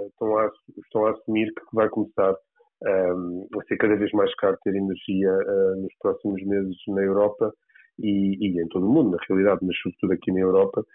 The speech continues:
no hemisfério norte em, em particular,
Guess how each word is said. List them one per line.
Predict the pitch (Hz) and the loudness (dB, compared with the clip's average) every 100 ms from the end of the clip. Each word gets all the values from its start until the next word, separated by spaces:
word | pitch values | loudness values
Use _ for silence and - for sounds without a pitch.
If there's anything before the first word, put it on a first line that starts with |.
| - - - 101 | -20 -20 -10 -2
no | 98 | 0
hemisfério | 92 - 92 92 | 0 2 2 4
norte | 95 101 - 98 | 4 2 0 -4
em, | 90 90 - 104 | -4 -4 -2 -2
em | 87 | -2
particular, | 90 - 95 - 101 107 | -4 -4 -4 2 2 2